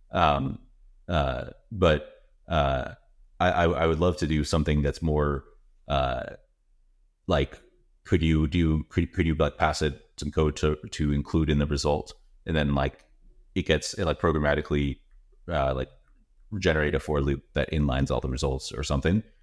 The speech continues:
like, in that it gets, like, transpiled and everything, something like that. Um,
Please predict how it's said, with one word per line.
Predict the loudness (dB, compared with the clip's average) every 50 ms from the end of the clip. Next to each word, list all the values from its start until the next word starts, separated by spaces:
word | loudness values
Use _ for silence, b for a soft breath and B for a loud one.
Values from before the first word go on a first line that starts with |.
| _ _ -4 0
like, | 2 2 2 2 0 -2
in | -2 -2
that | -2 -2 -4 -8 -16 _ -8 -6
it | -4 -2 0
gets, | -2 0 0
like, | -2 -4 -2
transpiled | -4 -6 -6 -4 -2 -2 -2 0 -2 -2 -2 -2
and | -2 -2
everything, | -2 -4 -4 -2 -2 -2 -4 -4 -10 _ _ _ _ _ -2
something | 2 4 4 4 4
like | 2 2 2
that. | 2 2 2 0 -6 -12 -20 _ _ _ _ _ _ -8 -2
Um, | 0 2 2 2 0 -4 -6